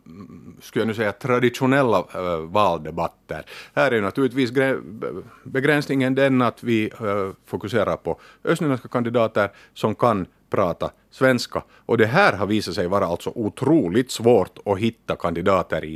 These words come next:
i många av de här partierna. Vi gick ju alltså i vanlig ordning till partierna och bad dem föreslå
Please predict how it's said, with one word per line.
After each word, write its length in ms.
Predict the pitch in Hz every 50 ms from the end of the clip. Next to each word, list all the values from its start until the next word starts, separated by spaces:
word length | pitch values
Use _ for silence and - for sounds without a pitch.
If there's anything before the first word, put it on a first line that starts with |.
| 76 73 -
i 200 | 98 95 90 80
många 360 | 95 104 110 110 110 104 95
av 80 | 82 76
de 60 | 82
här 100 | 82 78
partierna. 600 | - - 82 - - 98 87 82 82 80 80 73 - - - - - - -
Vi 120 | - 135
gick 240 | 135 135 139 135 -
ju 60 | 127
alltså 380 | 113 104 101 - - 120 101 - -
i 100 | 139 139
vanlig 380 | 127 135 135 123 110 98 90 92
ordning 440 | 95 98 95 92 95 87 82 - - _ _ _ _ _ _ _
till 220 | - 160 165 139
partierna 720 | - - 110 104 107 - 127 113 107 92 80 78 76 73 73 - _ _ - -
och 140 | - 120 104
bad 260 | 107 110 107 101 117
dem 440 | 110 127 131 135 120 110 95 76 69 _ _ _ _ _ _ _ _
föreslå 840 | - - 127 113 113 113 98 87 - - - 87 80 73 71 -